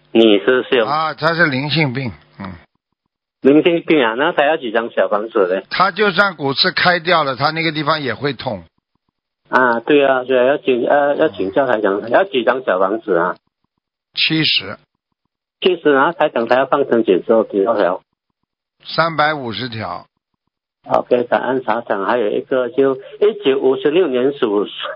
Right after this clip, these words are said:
Speaker 1: 猴子的，他的儿子，你师兄来的啊，他的儿子去试那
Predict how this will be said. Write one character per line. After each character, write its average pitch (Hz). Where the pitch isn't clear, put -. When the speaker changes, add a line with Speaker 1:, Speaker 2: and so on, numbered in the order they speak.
Speaker 1:
猴 120
子 92
的， 107
他 185
的 -
儿 139
子， 117
你 117
师 156
兄 143
来 120
的 123
啊， 139
他 175
的 202
儿 143
子 110
去 175
试 -
那 196